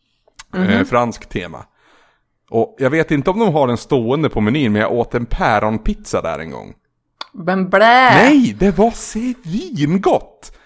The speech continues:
Speaker 2: Och jag, eh,
Speaker 1: Men
Speaker 2: så här
Speaker 1: du gillar ju Hawaii, så du har ju uppenbarligen
Speaker 2: Ja, fast det här matchades upp med flera olika sorters ostar. En jättes-, liksom, sältig, eh, skinka,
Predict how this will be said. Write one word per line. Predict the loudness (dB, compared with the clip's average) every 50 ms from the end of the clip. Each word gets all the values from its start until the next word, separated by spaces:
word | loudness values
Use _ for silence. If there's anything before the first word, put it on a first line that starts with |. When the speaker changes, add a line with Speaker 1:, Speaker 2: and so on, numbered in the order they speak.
| _ _ -2
Speaker 2:
Och | 2 2
jag, | 2 2
eh, | 2 -2
Speaker 1:
Men | -2 0
Speaker 2:
så | 2 4
här | 4 4
Speaker 1:
du | 4
gillar | 4 2 2 2 2 0
ju | 0 0 0
Hawaii, | 2 2 2 4 4 2 2 2 0 -4 -4 -4
så | -2 -2 -2
du | 0 0
har | 0
ju | -2 -2
uppenbarligen | -4 -8 -10 -8 -4 -4 -2 0 0 0 0 0 0 -2 -4 -6 -4 -2
Speaker 2:
Ja, | 0 0
fast | 0 0 -2 -2
det | -2 0
här | 2 2
matchades | 2 2 0 0 0 0 0 0 0 0 0
upp | -2 -4 -4 -4
med | -6 -4
flera | -2 0 2 2 2 2
olika | 2 0 -2 -2 -2
sorters | -2 -2 -2 -4 -4 -8 -10 -10
ostar. | -12 -10 -10 -10 -8 -4 -4 -2 -2 -2 -4 -6 -10 -20 -20 -20 _ -4
En | -2 0
jättes-, | 0 0 -2 -4 -6 -10 -6 -6 -6 -6 -6 -12 -6 -4
liksom, | -2 -2 -2 -2 -2 -2 -2 -2 -6 -10
sältig, | -14 -8 -2 -2 0 0 -2 -4 -6 _ -4 -4 -4 -4 -6 -10 -10 -10 -8 -8 -8 -8
eh, | -8 -8
skinka, | -4 -2 0 0 -2 -4 -4 -4 -2 -2